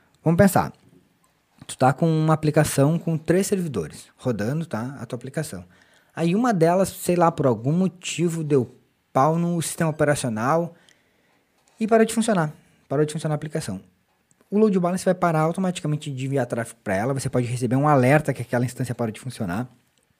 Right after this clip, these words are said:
E a sua aplicação não vai parar de jeito nenhum. O máximo que vai acontecer é talvez ficar um pouquinho, é, perder um pouquinho de performance, porque você tava com três e agora tá com duas, mas a aplicação não vai parar de jeito nenhum e você pode subir outra manualmente ou até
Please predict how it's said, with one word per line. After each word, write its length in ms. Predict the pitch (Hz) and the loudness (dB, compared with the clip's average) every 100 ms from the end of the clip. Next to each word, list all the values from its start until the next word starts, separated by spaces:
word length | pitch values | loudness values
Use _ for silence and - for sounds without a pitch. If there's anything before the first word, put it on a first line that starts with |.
| _ _ _ _ _ - - | _ _ _ _ _ -14 -4
E 280 | 151 151 | 0 4
a 60 | 160 | 4
sua 140 | - | 4
aplicação 360 | 156 156 180 160 | 0 0 0 0
não 80 | 156 | 0
vai 120 | 156 | 0
parar 220 | 160 147 | 0 0
de 100 | 156 | 0
jeito 220 | 139 135 | -4 -4
nenhum. 220 | 190 135 90 - - _ _ | -4 -4 -6 -14 -20 _ _
O 60 | 190 | -6
máximo 600 | 190 165 190 - 208 180 | -4 -4 -6 -6 -4 -4
que 80 | - | -2
vai 100 | 156 | -2
acontecer 600 | 147 151 160 - 180 214 | -2 -2 -4 -2 0 0
é 60 | 208 | 0
talvez 300 | 151 143 - | 0 -2 -4
ficar 140 | 143 | -6
um 60 | 147 | -6
pouquinho, 720 | - - - 135 131 104 92 - _ _ _ _ _ | -6 -8 -6 -4 -4 -4 -8 -18 _ _ _ _ _
é, 160 | 175 156 | -10 -6
perder 280 | 117 147 143 | 2 2 2
um 40 | |
pouquinho 340 | 143 147 151 135 | 0 0 -2 -6
de 120 | - | -4
performance, 840 | - 139 135 - 175 208 160 - | 0 2 0 -2 -2 0 -4 -6
porque 280 | - 131 123 | -10 -8 -6
você 180 | 123 - | -6 -4
tava 180 | 127 | -2
com 120 | 131 151 | 0 2
três 300 | 147 147 143 | 4 4 4
e 40 | |
agora 200 | 127 127 | 2 2
tá 120 | 131 | 0
com 160 | 143 147 | -2 -2
duas, 380 | 151 214 226 - _ _ _ _ - | 0 0 0 -6 _ _ _ _ -2
mas 280 | 175 180 | 2 4
a 40 | 185 | 4
aplicação 420 | 185 190 185 190 | 2 0 -2 0
não 60 | 185 | -2
vai 120 | 180 | 0
parar 220 | 180 170 | 0 0
de 100 | 165 | 0
jeito 220 | 175 180 | -2 -2
nenhum 400 | 170 147 156 185 | -2 -2 -2 -4
e 20 | |
você 200 | 185 175 | -4 -4
pode 280 | 175 170 170 | -2 0 0
subir 360 | 156 196 156 170 | 0 0 4 4
outra 380 | 160 156 135 123 | 4 2 0 -4
manualmente 880 | 127 123 139 151 147 131 143 156 147 | -6 0 2 4 2 2 0 -2 -2
ou 80 | 147 | -2
até 320 | 147 135 | -2 -4